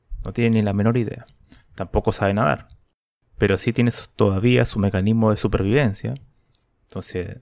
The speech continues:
debe salir, t-, tiene que llegar a tierra. Entonces, ¿cómo lo hace? La única forma de hacerlo es tratar de entender un poco, eh, los objetos que tiene a su alrededor, que serían los remos, y ver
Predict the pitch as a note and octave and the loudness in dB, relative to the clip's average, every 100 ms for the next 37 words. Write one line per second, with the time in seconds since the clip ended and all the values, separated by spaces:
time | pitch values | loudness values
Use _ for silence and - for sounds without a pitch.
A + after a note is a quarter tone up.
0 | _ - A2 G#2 - F#2+ B2 A#2+ C3 - | _ -2 2 2 0 0 2 2 0 -10
1 | - - - G#2+ G#2+ F#2+ F#2+ G#2 G#2 A2 | -20 -20 0 2 2 0 0 0 2 0
2 | F#2+ C3 - - - _ _ _ - - | 0 -6 -10 -20 -20 _ _ _ -16 -6
3 | - G#2 G2+ F#2+ - - - - - C3+ | 0 4 4 2 -2 -10 -14 -16 -14 -14
4 | - _ _ _ _ _ - A2+ D#3 G3 | -16 _ _ _ _ _ -2 2 4 4
5 | F#3 - E3 E3 D3 - D#3 E3 E3+ E3+ | 2 2 2 2 0 2 0 2 -2 0
6 | B2+ - - A2+ B2 C3 B2+ - A2 G#2+ | -2 -2 -2 2 2 2 0 0 0 2
7 | C3+ - - - _ _ _ _ _ - | 0 -2 -16 -20 _ _ _ _ _ -8
8 | G#2 - A#2+ A#2+ C3 C3 D3+ E3 G#2+ G2+ | -8 0 0 2 -2 -4 -6 -8 -6 -6
9 | A2+ _ G#2 - - A#2 A#2+ A2+ - A2+ | -10 _ -8 -8 -4 -2 -2 -4 -2 -2
10 | A2 G#2+ G2+ G2 G#2+ D#3 C#3+ - F#2+ G#2 | -4 -2 -2 0 0 0 -2 -6 -4 -4
11 | G#2 G2 F#2+ B2 A2+ C#3+ - _ _ _ | -4 -4 0 0 0 -4 -12 _ _ _
12 | _ _ _ G2 G#2 A2 | _ _ _ -4 -2 -2